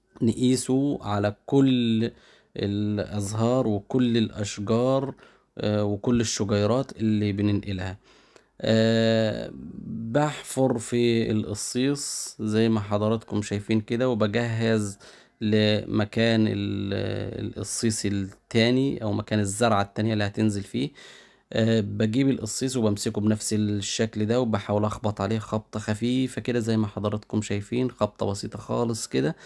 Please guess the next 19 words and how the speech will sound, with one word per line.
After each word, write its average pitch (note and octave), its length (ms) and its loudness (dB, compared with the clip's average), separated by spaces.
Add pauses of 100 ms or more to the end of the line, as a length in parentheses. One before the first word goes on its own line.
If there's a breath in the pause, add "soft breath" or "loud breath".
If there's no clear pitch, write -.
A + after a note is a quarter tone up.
(440 loud breath)
آه، G#2+ 540 2
بحيث A2+ 480 -2
إن A2+ 140 4
أنا B2+ 280 2
ما، G#2+ 920 0 (640 soft breath)
آه، G2+ 520 -2
أضرش B2 520 2
بجذور G#2+ 960 2
النبات، G#2+ 520 2 (640 soft breath)
وبحاول A2+ 2000 0
إن A2+ 140 6
أنا A#2 280 -2
أسنده A2 540 2
كويس A2 340 2
خالص A2+ 340 0
علشان G#2+ 640 0
ما G#2 280 0
يضرش G#2+ 720 -2 (520 soft breath)
بجذر، G#2 920 2